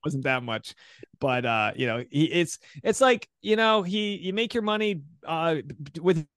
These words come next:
yeah, he had such an easy job that it's hard for anyone to have sympathy for him, uh, you know, um, and, uh, and I think the reason why he wanted to get that money and get out of there is because he knew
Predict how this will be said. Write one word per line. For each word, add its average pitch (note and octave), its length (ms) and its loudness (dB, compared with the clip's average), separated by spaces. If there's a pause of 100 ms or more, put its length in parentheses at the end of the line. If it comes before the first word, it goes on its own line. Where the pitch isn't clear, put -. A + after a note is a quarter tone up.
(260)
yeah, G3+ 160 4
he F#3+ 80 4
had A3 140 4
such - 260 0
an B3 140 -4
easy F#3 340 0
job C3+ 520 0
that C#3+ 180 -2
it's C3+ 120 -4
hard D3+ 220 0
for - 120 -8
anyone C#3 180 -6
to C3+ 80 -2
have A#2+ 100 -6
sympathy C3+ 320 -4
for A#2+ 300 -2
him, A2 100 -8 (380)
uh, A2 340 0
you B2 140 -2
know, G#2+ 280 -4 (220)
um, G2+ 520 -6
and, C#3 180 0
uh, C3 320 2
and D3+ 160 2
I D3+ 80 2
think G#3+ 320 0 (280)
the D#3+ 160 4
reason F#3+ 440 2
why D3+ 480 0
he D#3 440 -2 (200)
wanted D#3+ 360 0
to D3+ 100 -2
get D3+ 240 2
that D3 160 2
money D3+ 260 -6
and C3+ 120 -12
get C#3 140 0
out F#3 220 2
of D#3+ 80 -4
there C#3 240 -2
is C#3+ 180 -6
because F3 300 4
he F#3+ 160 0
knew G#3 420 2